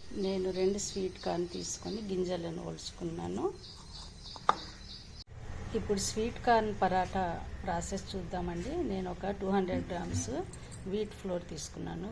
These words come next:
గోధుమ పిండి, కొద్దిగా సాల్ట్ వేసాను. ఇప్పుడు దీన్ని చపాతీ పిండిలాగా కలుపుకోవాలి. కొద్దిగా వాటర్ వేస్తున్నాను.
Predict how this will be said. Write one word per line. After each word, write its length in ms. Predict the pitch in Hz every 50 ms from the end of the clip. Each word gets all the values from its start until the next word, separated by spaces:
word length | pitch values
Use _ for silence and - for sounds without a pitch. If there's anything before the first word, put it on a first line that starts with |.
| 208 165
గోధుమ 340 | 170 175 175 170 185 180 175 -
పిండి, 260 | - 165 165 170 208 277 349 - - - - - - - -
కొద్దిగా 300 | 185 175 160 180 170 170 165
సాల్ట్ 360 | - - 170 165 175 175 - 180 170
వేసాను. 480 | 165 165 160 - - 175 175 180 214 285 349 - - - 214
ఇప్పుడు 220 | 175 - - 180 170 160
దీన్ని 240 | 170 175 175 185 233 254 -
చపాతీ 420 | 196 180 - - 214 214 208 208 190
పిండిలాగా 600 | - 185 180 175 170 170 165 170 160 156 160 190 277 - -
కలుపుకోవాలి. 840 | - 165 165 175 - - - - 165 156 151 156 156 151 151 175 233 339 349 - - - - - - - - - - - - - - - - - - - -
కొద్దిగా 280 | 190 - - 170 165
వాటర్ 360 | 156 170 170 170 170 180 160 160 160
వేస్తున్నాను. 720 | 165 - - - - 170 165 165 165 160 165 180 247 339